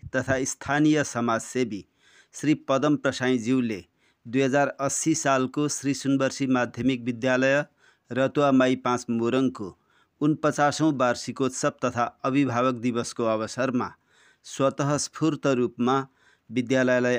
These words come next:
आवश्यक परेको एक ट्र्याक्टर बालुवा र त्यसअघि पनि ढलानको लागि गिटी निशुल्क रूपमा प्रदान गर्नुभई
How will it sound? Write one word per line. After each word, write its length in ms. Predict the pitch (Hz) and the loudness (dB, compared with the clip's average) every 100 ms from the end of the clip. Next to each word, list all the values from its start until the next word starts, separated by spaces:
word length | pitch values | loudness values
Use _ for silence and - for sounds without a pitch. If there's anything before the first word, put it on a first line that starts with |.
| 107 | 0
आवश्यक 460 | 117 117 - 120 - | -2 -4 -4 -8 -4
परेको 400 | 120 113 107 123 | -4 -2 -2 -2
एक 260 | 143 135 | -4 -6
ट्र्याक्टर 440 | - 135 123 127 117 110 | -4 -2 -2 -2 -4 -2
बालुवा 480 | 117 113 123 131 135 - _ _ _ 123 | -2 0 0 0 -2 -10 _ _ _ -2
र 140 | 147 | 0
त्यसअघि 680 | 147 156 147 - 120 139 165 | 2 0 -2 -4 -2 2 2
पनि 260 | - 143 123 90 - | 4 4 2 -2 -14
ढलानको 580 | - - 123 139 139 135 | -18 -4 0 2 2 2
लागि 380 | 131 117 117 117 95 | 2 2 0 -6 -4
गिटी 340 | 123 127 147 147 | -2 0 0 0
निशुल्क 540 | 127 131 127 165 160 139 | 0 0 2 0 2 0
रूपमा 400 | 131 127 127 117 | 0 -2 -2 -2
प्रदान 380 | - 113 117 113 | -2 -2 0 0
गर्नुभई 540 | 110 107 110 101 123 | -2 -4 -4 -4 -2